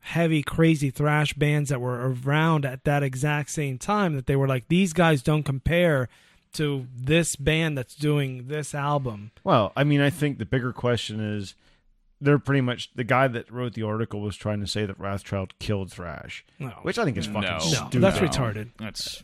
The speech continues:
Speaker 2: I mean,
Speaker 1: And I don't mean retarded in a bad way.
Speaker 2: I actually think Wrathchild got fucked because they came on the cusp of the grunge invasion.
Speaker 3: Yeah, they were, they were on the tail end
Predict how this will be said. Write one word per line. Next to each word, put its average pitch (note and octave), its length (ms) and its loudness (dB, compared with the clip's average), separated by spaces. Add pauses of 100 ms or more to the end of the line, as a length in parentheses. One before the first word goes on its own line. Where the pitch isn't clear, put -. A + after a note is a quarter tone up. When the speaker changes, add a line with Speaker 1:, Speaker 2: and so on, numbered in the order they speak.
(100)
Speaker 2:
I D3 80 4
mean, D3+ 400 0
Speaker 1:
And C#3 120 -4
I D3 60 0
don't D#3+ 140 -4
mean C#3 120 -2
retarded A#2+ 460 -6
in A2 100 -12
a G#2+ 40 -12
bad G#2+ 260 -10
way. A2+ 160 -14
Speaker 2:
I C#3+ 120 4
actually A2+ 260 0
think A2+ 200 -4
Wrathchild G#2+ 600 -2
got F#2+ 180 -10
fucked B2+ 460 -2
because A2 280 -6
they C3+ 140 0
came B2+ 300 -2
on A2+ 100 -4
the G#2+ 80 -4
cusp - 400 -2
of G#2+ 140 -4
the G#2+ 80 -4
grunge A#2 420 -2
invasion. G#2 340 -2
Speaker 3:
Yeah, G#2+ 120 2
they B2 160 2
were, A#2+ 220 2
they C#3 200 0
were D3 140 2
on B2 80 2
the G#2+ 80 -2
tail G2 340 -4
end F#2 360 -6